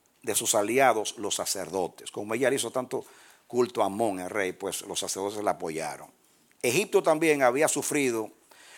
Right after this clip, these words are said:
hacía dos generaciones la última de sus guerras, cuando el abuelo de la reina, el rey Atmose primero, expulsó a los hicsos. Hatshepsut dejó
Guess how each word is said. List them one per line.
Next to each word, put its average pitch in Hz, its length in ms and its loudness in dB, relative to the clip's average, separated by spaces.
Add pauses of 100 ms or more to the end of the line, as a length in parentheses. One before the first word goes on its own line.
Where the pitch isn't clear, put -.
(120)
hacía 139 320 4
dos 156 160 2
generaciones 143 720 2
la 120 140 2
última 151 420 2
de 123 80 2
sus - 200 -4
guerras, 113 640 0 (520)
cuando 120 280 4
el 123 80 8
abuelo 160 480 6
de 147 60 4
la 135 160 8
reina, 135 640 0 (360)
el 117 140 2
rey 147 520 2
Atmose 127 440 0
primero, 117 480 -2
expulsó 117 400 -6
a 120 60 2
los 113 240 -6
hicsos. - 600 -8 (2000)
Hatshepsut 175 640 6 (800)
dejó 175 680 4